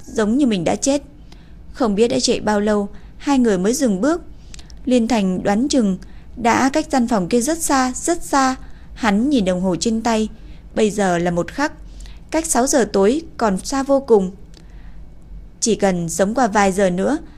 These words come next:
là có thể vĩnh viễn rời khỏi nhà trọ. Thế nhưng, thật sự có thể làm được vậy sao? Chỉ là ngẫm lại, hắn cũng có cảm giác có chút tuyệt vọng.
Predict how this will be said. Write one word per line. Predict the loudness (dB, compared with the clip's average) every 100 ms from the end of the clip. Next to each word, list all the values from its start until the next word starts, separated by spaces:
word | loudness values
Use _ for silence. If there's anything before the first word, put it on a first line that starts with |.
| -18 -6
là | 0 2 2 0
có | 0
thể | 0 -2
vĩnh | -2 -2 0
viễn | 0 0 -2
rời | 0 0
khỏi | 0 -2
nhà | -2
trọ. | -2 -2 -2 -4 -12 -18 -20 -18 -18 -18 -18 -18 -16 -18 -18 -18 -18 -18 -18 -20 -18 -18 -18 -8 0
Thế | 2
nhưng, | 4 2 2 -2 -14 -14 -2
thật | -2
sự | 4 4 4
có | 0
thể | 0 2
làm | 2
được | 2 2
vậy | 0
sao? | 0 2 2 -2 -8 -18 -18 -18 -4
Chỉ | 2 6
là | 6 4 2
ngẫm | 2 2
lại, | 4 2 -2 -10 -18 -18 -18 -18 -4
hắn | 0 2 2
cũng | 0 0
có |
cảm | 0 0 0
giác | 0 0 -2 -4
có | -2
chút | -2 -2 0
tuyệt | 0 2
vọng. | 0